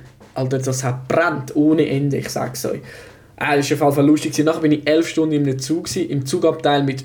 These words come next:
vielen jungen Studierenden und einfach ich als einzig Tourist dort innen, das war echt lustig gsi. Und es ist so, ihr müsst euch vorstellen, das sind einfach wie eine Bank gsi, wo ein bisschen polstert ist. Und dort sechzehn Stunden über die Nacht, hey, ich habe echt von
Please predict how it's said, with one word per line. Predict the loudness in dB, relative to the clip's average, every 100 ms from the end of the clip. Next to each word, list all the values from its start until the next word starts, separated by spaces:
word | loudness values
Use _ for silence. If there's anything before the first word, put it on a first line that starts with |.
| -14
vielen | 0 4 4 4
jungen | 2 4 2 0
Studierenden | -2 -2 2 2 2 0
und | 0 -2
einfach | -4 -4
ich | -10 -6
als | -6 -8 -6
einzig | -4 -2 -4 -8 -10 -18 -20 -20 -20 -20 -20 -20 _ -20 -8
Tourist | 0 2 2 -2 -6 -2
dort | -2 2
innen, | 2 4 2
das | 0 -4
war | -4 -4
echt | -4 -2
lustig | 2 2 0 -6 -6
gsi. | -2 -2 -2 -10 -18 -20 -10 0
Und | 2
es | 4 2
ist | 0
so, | 2
ihr | 4
müsst | 2
euch | 2
vorstellen, | 2 2 2 0 2
das | 0 -2
sind | -2
einfach | -2 0
wie | 2
eine | 2 2
Bank | 2 0 -4 -4
gsi, | 0 2 2
wo | 0
ein |
bisschen | 0 2
polstert | 4 2 2 2 2
ist. | 0 -4 -10 -20 -20 -20 -10
Und | -2 0
dort | 0
sechzehn | -2 0 0 -2 -4
Stunden | 0 2 2
über | 0
die | 0
Nacht, | -2 -2 -2
hey, | 0 2
ich | 0 0
habe | 2 2 0 -4 -8 -2
echt | -2 -2 -10
von | -8 -6